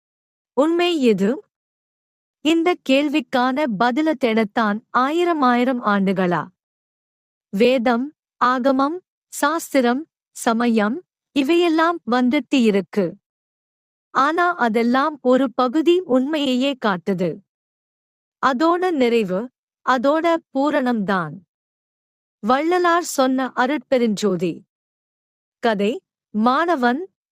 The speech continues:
குரு உரையாடல். ஒரு காலத்துல ஒரு சிறுவன் குருவிடம் கேட்டான்.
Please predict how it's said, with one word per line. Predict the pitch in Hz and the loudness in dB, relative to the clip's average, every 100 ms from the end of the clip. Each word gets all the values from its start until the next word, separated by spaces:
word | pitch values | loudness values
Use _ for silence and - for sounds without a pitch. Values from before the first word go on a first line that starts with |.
| - | -4
குரு | 269 359 415 | 2 4 4
உரையாடல். | 370 269 262 254 196 185 170 147 190 _ _ _ _ _ _ _ _ _ | 4 2 2 0 0 0 -4 -6 -16 _ _ _ _ _ _ _ _ _
ஒரு | 240 294 330 - | 0 2 2 0
காலத்துல | 285 339 381 - 302 285 294 - | 0 2 -2 -2 -2 0 -2 0
ஒரு | 240 269 | 0 2
சிறுவன் | 277 - 277 277 294 302 - | -2 -2 -2 0 -2 -2 -2
குருவிடம் | 277 302 285 269 254 | 0 0 0 0 -2
கேட்டான். | 233 220 185 - 185 160 180 | -2 -2 -2 -2 -2 -4 -10